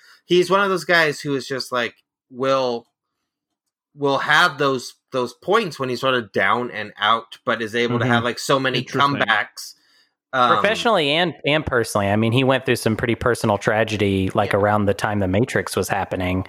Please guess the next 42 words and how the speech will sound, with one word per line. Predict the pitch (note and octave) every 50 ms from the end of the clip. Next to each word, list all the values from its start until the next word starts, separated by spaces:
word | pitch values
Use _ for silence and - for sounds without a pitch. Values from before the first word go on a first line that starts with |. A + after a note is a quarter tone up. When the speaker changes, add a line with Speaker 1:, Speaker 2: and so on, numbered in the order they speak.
| - - -
Speaker 3:
Oh, | C#3+ E3
Speaker 2:
And | G#2+ G#2+
it's | -
Speaker 3:
did | B3
he | C#4
Speaker 2:
crazy | B2+ B2 C3 D3 G3+
Speaker 3:
really? | A2 G#2 G#2
Speaker 2:
knowing | A2 A#2 B2+ C#3 C#3 C3+
Speaker 1:
Yeah, | C3+ C3
Speaker 2:
that | A#2 G#2 G#2
Speaker 1:
yeah. | A2 A#2
Speaker 2:
his | G#2 F#2+
life | G2+ G2+ G#2 A2+ A#2+ A#2 - -
is, | G#2+ G2+
like, | G#2+ G#2 -
in | G#2+ G2
shambles | F#2 - - G#2+ A2 A2+ G#2 G2+ G2 G2 - -
while | G#2+ G2+ G2+
he's | G2 F#2+ -
making | G#2 G#2 G2+ - G#2+ G2+ G2 F#2+ F2+ - - - -
Speaker 3:
Oh, | F3+ F#3+ D#3
Speaker 2:
this | A#2+ A#2 A#2+ E3 C3
Speaker 3:
man. | A2
Speaker 2:
movie | G#2 G#2+ B2 C3+ A#2+ A2 G2
that's, | G2+ G2+ C3+
Speaker 1:
Yeah, | C#3+ A#2+
Speaker 2:
like, | G#2 G2 F#2+ F#2 - -
Speaker 1:
his | -
Speaker 2:
kind | B2+ B2 B2 A2+ - - - B2+ A2+
of | G#2+
the |
Speaker 3:
Incredible | G#2+ G#2
Speaker 2:
biggest | A#2 A2 A2 G#2+ G#2
Speaker 3:
movie, | A2
yeah. | A2+
Speaker 2:
movie | G#2+ G#2+
in | G#2+ G2+
the | G2+
world | G2+ A#2 C3+ B2+
at | A2+ -
the | -
time. | - - F#2+ F2+ F#2 F#2+